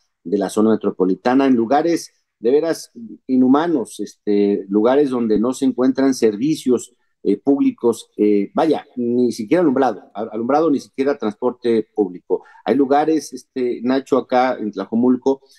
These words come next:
en donde las personas tienen que caminar cuarenta y cinco minutos para poder acceder a una avenida que les permita subirse a un camión. Esto no lo vamos a permitir, estamos trabajando al respecto, esperemos encontrar ya,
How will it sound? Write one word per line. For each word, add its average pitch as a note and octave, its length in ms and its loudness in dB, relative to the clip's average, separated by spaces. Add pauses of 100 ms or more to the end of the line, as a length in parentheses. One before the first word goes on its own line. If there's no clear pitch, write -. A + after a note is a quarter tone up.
(140)
en A2+ 160 0
donde A2 200 2
las G#2 200 -2
personas C3 480 -4
tienen C#3 280 4
que C#3 160 -10
caminar A#2+ 500 0 (100)
cuarenta B2 560 0
y A2+ 80 -4
cinco F#3 400 -2
minutos D3 500 0
para A2+ 240 0
poder B2 240 0
acceder A#2+ 320 0
a D3 60 0
una D#3+ 100 0
avenida C3+ 420 0 (300)
que A#2+ 100 2
les A#2 140 0
permita C#3+ 480 0
subirse B2+ 720 -2
a G2 140 0
un A2 180 0
camión. E2+ 520 -4 (320)
Esto C#3 420 0
no C3 200 2
lo E3+ 80 2
vamos C#3+ 320 -2
a A2+ 80 -10
permitir, G#2 400 -2
estamos B2 420 -2
trabajando A2 600 0 (300)
al F2+ 180 -2
respecto, C3 600 -2
esperemos A2 500 -2
encontrar G2+ 500 -2
ya, G#2+ 400 -2